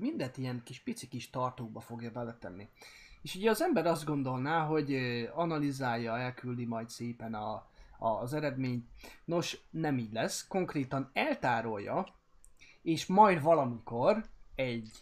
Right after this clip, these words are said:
jövőbeli küldetéssel konkrétan majd úgy gondolják, hogy valahol elkerül, e, valahogy elkerül a Földre. Na most, ö,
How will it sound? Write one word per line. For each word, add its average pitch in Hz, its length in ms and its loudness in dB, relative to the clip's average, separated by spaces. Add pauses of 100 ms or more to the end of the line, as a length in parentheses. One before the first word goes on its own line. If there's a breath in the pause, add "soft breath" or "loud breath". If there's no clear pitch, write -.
(120)
jövőbeli 143 580 0
küldetéssel 143 1080 0 (300 soft breath)
konkrétan 139 720 -2
majd 143 320 0
úgy 143 120 2
gondolják, 123 540 -2
hogy 113 140 -10
valahol 113 360 -4
elkerül, 120 400 -6
e, 127 160 -8 (140)
valahogy 139 400 0
elkerül 120 400 -6
a 107 60 -8
Földre. 104 400 -12
Na 120 80 -4
most, 143 300 -6
ö, 151 300 0